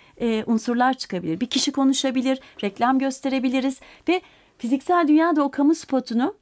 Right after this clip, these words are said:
hele ki kurumsal sosyal sorumluluğu varsa, taşıyabilir. Bilhassa sağlıkla ilgili olan kamu spotları benim çok dikkatimi çekiyor. İnsanların sigorta ile ilgili devletin o harika desteklerini duyması.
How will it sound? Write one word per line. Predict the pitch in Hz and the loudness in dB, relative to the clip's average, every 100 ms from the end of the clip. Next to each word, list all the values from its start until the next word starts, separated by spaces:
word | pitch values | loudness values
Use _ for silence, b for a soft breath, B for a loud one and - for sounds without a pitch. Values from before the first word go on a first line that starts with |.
| - | 0
hele | 277 294 | 2 2
ki | - | 0
kurumsal | - 247 240 240 | -2 -2 0 -2
sosyal | 233 233 - 226 | -2 -6 -2 -4
sorumluluğu | 226 226 220 220 214 214 | -2 -2 0 0 -2 0
varsa, | 247 247 - 320 b b b | -2 -2 -4 -6 b b b
taşıyabilir. | 302 294 294 269 240 190 185 b b - | 0 2 2 2 0 -4 -6 b b 0
Bilhassa | 330 330 302 302 | 2 2 0 -4
sağlıkla | - 262 269 285 262 | -2 -2 -2 -2 -4
ilgili | 240 220 226 | -4 -2 -2
olan | 220 214 | -2 -4
kamu | 208 233 254 | -2 0 -2
spotları | - 208 196 214 214 | -2 -8 -6 -4 -2
benim | 220 226 | 0 0
çok | 233 - | -4 -4
dikkatimi | 196 190 180 180 | -6 -6 -6 -6
çekiyor. | - 175 - 180 - | -6 -6 -4 -4 -2
İnsanların | 220 - 214 214 208 220 B B B | -2 0 0 0 -2 -4 B B B
sigorta | - 214 240 240 226 | -6 0 0 0 -4
ile | 214 | -2
ilgili | 196 202 202 | -2 -2 0
devletin | 214 208 220 247 233 B B B | 0 -2 -2 -2 -2 B B B
o | 240 - | -8 -6
harika | 190 220 226 - 240 | -2 0 0 -2 0
desteklerini | 226 - 220 226 214 220 | 0 -2 -6 -2 0 0
duyması. | 202 196 185 - 180 | 0 0 0 -2 -4